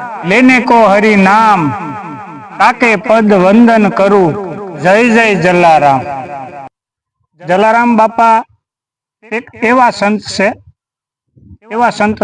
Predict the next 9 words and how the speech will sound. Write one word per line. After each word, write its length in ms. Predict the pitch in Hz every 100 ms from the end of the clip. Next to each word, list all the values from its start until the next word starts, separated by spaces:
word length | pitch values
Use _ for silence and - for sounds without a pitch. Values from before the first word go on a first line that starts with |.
| 175
થઈ 180 | 175 180
ગયા 280 | 185 196 - - _ _ _ _ _ _ _ _ _ _ _ _ _ _ _ _ _ _ _ _ _ _ _ _ _ 151
જેમનું 480 | 190 214 247 254 262 269 320 _ 170 175
વર્ણન 420 | 190 220 247 240 147 104 _ _ _ _ _ _ _ _ _
આપણે 340 | 180 214 226 214
તો 60 | 214
શું 160 | 254 285
કરી 280 | 196 170
શકીએ 320 | 156 151 156